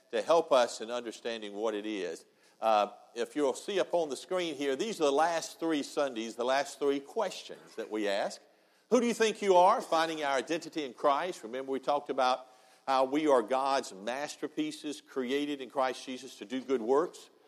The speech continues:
So who are we? We're God's masterpiece. So therefore we are created by God.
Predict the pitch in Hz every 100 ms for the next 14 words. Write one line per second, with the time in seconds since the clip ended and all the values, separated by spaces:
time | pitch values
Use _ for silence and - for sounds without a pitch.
0 | _ - 117 175 165 139 143 180 226 143
1 | 120 107 113 127 147 156 - 131 151 110
2 | - - _ _ - 139 165 170 156 165
3 | 147 - 190 190 185 190 190 104 90 -
4 | _ - 104 101 113 85 69